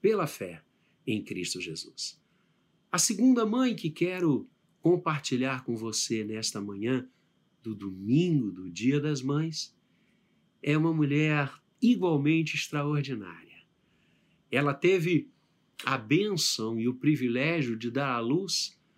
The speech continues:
a um dos maiores vultos do Antigo Testamento. Timóteo viveu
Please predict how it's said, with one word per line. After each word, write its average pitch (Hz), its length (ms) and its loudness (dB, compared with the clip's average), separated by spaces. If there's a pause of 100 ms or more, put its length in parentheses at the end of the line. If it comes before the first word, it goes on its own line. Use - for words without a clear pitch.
(180)
a 139 120 -2
um 165 80 2
dos 180 240 -2
maiores 196 840 2
vultos 165 840 -8 (260)
do 131 160 0
Antigo 156 420 0
Testamento. 143 880 -6 (460)
Timóteo 127 640 -2
viveu 113 580 0